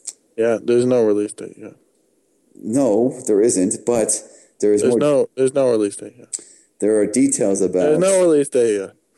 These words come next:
Speaker 2: There are details about, A, the closed, closed beta has finished.
Speaker 1: I like clothes. I wear them every day.
Speaker 2: And the open beta is starting,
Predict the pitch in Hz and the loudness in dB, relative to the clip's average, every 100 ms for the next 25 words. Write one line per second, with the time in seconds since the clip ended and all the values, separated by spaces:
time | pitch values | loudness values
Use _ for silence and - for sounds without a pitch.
0 | _ _ _ _ 82 85 85 113 127 117 | _ _ _ _ -4 -2 0 -2 0 0
1 | 101 95 87 90 - 92 104 117 104 - | 0 0 0 -2 0 2 2 2 0 -2
2 | 110 98 123 - - - - 123 135 - | 0 2 2 0 -2 -6 -2 0 0 2
3 | 104 101 107 - 98 78 - - - _ | 2 2 0 -2 -4 -4 -6 -8 -16 _
4 | _ _ _ - 98 104 98 - 95 95 | _ _ _ -8 -2 -2 -2 -6 -4 -4
5 | 95 92 95 98 98 98 92 87 90 104 | -6 -6 -4 -2 -4 -6 -8 -10 -14 -16
6 | _ _ - 95 101 101 101 - - - | _ _ -8 -4 -2 -2 -4 -10 -6 -4
7 | 85 123 156 147 117 107 104 104 - 101 | 0 0 0 -2 0 2 2 2 0 -2
8 | 85 85 107 127 | 0 -2 -6 -8